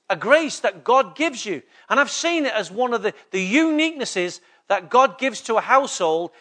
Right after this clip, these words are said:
his family members, relatives. So that's why you need to pray and go and fight for your family and bring them into the house.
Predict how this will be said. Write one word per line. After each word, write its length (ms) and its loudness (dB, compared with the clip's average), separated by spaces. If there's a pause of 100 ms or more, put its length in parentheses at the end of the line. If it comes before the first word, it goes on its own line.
his 160 -12
family 360 0
members, 540 -8 (760)
relatives. 920 0 (1800)
So 160 2
that's 180 2
why 160 6
you 180 2
need 140 -2
to 80 -8
pray 400 0 (160)
and 120 -12
go 140 2
and 100 -8
fight 320 2
for 120 -12
your 120 -4
family 400 0
and 140 -10
bring 180 2
them 140 -2
into 240 -6
the 80 -2
house. 520 -8